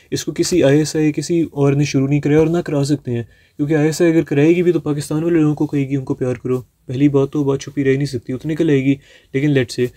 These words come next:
इस तरह हो भी गया, तो वहाँ से जो लोग आते हैं उनको भी आईएसआई क्या लेकर आती है, वो लोगों के अंदर का प्यार है। और इस मूवमेंट ने भी, जो कि एक नेचुरली चल पड़ी,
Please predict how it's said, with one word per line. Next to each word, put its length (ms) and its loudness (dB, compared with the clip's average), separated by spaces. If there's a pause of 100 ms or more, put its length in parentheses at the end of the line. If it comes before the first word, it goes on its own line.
(240)
इस 160 -6
तरह 100 -2
हो 180 2
भी 120 -2
गया, 200 2
तो 180 -4
वहाँ 260 0
से 120 4
जो 80 0
लोग 240 4
आते 180 -2
हैं 60 -2
उनको 180 -4
भी 100 0
आईएसआई 300 2
क्या 100 2
लेकर 260 0
आती 240 -4
है, 160 -4 (840)
वो 380 2
लोगों 320 0
के 100 -2
अंदर 200 2
का 100 2
प्यार 320 0
है। 140 -4 (1120)
और 160 4
इस 320 0
मूवमेंट 400 0
ने 80 4
भी, 200 2
जो 120 2
कि 160 0 (280)
एक 160 -6
नेचुरली 420 0
चल 200 2
पड़ी, 380 0